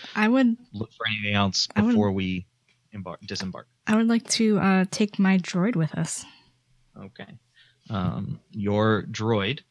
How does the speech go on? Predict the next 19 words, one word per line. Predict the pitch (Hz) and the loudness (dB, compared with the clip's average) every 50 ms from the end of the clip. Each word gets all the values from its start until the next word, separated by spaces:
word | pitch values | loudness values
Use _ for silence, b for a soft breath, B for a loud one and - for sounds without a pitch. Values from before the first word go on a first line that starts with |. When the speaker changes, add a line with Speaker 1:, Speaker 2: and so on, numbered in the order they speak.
| _ _ - | _ _ -8
Speaker 2:
uh, | 101 107 104 101 98 | -6 -4 -2 -2 -2
joins | 98 98 - 104 107 107 107 101 101 110 | -4 -6 -4 -2 -2 0 -2 -2 -2 -4
you, | 107 104 104 104 101 | -4 -4 -4 -6 -4
will | 95 113 110 110 107 101 107 104 | -2 0 0 0 0 -4 -6 -2
join | 101 107 110 113 | 2 6 6 8
you | 110 110 113 | 8 8 6
on | 117 117 | 6 4
the | 120 | 4
ship. | - - 147 92 87 - B B B B B - | 4 2 2 0 -2 -6 B B B B B 2
What | 113 139 202 202 - | 4 4 4 4 4
type | - 180 175 170 | 4 4 4 4
of | 180 175 | 4 2
droid | 165 170 180 170 143 139 143 | 4 6 6 6 8 6 4
is | - 170 147 - | 2 -2 -4 -4
he? | - 87 95 - _ _ - - - B B B B B B _ - | -8 -16 -16 -18 _ _ -8 -8 -8 B B B B B B _ 2
Speaker 1:
Um, | - 226 220 214 214 220 214 214 214 214 214 214 214 202 - | 4 6 6 6 6 6 6 6 6 6 6 6 6 4 2
it | - 233 233 240 | 2 2 4 6
is | 269 269 254 247 - - | 6 6 6 4 2 2
an | 220 220 220 226 226 220 220 226 226 226 - | 2 4 4 6 6 6 6 6 4 4 0